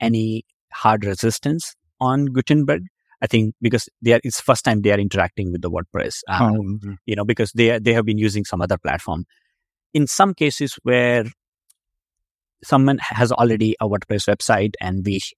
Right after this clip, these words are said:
Speaker 1: help them maybe redesigning, revamping, or brand new web-, WordPress website, you know. So in that case, yeah, we had, uh,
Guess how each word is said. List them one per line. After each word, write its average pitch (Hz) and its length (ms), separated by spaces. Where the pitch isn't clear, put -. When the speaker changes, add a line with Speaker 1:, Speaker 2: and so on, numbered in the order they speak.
Speaker 1:
help 98 320
them 101 360
maybe 98 260
redesigning, 117 800
revamping, 113 680
or 104 140
brand 107 400
new 113 180
web-, 104 120
WordPress 110 380
website, 110 360
you 110 140
know. 107 180
So 135 140
in 143 200
that 156 240
case, 170 360
yeah, 147 100
we 143 240
had, 190 300
uh, 127 200